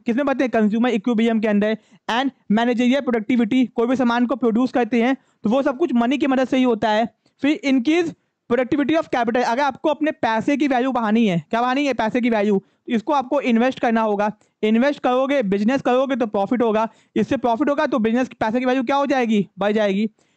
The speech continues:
Help to maintain repayment capacity, अगर आपको किसी को चुकाना है पैसा,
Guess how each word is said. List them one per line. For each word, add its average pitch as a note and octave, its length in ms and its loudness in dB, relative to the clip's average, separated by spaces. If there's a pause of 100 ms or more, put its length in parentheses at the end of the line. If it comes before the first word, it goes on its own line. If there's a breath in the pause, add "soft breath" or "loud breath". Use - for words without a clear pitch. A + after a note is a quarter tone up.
(160)
Help C4+ 220 -2
to D#4+ 100 2
maintain C#4+ 480 0 (220)
repayment D4+ 520 0
capacity, A#3+ 460 0
अगर G#3+ 180 -2
आपको C4+ 180 -2
किसी B3 180 -2
को D4+ 80 -4
चुकाना A#3+ 420 -2
है C#4+ 80 0
पैसा, A#3 320 0